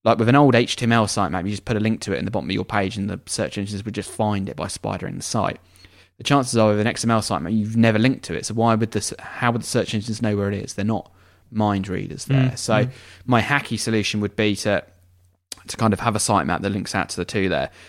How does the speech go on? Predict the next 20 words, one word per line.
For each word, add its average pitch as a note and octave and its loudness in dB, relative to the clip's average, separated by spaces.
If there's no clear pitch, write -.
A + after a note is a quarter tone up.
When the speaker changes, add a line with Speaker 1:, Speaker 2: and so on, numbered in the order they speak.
Speaker 1:
The B2 4
other B2 6
option - -4
is, F2+ -4
is - -8
you G#2+ -2
take - -4
the A#2 -2
one A2 4
that's G2+ -6
generated G2+ 0
automatically A#2+ -2
by F#2+ 0
WordPress G2 0
that's, - -8
you G#2+ -20
know, F#2+ -8
put - -4
away G#2 0
somewhere. G2+ 0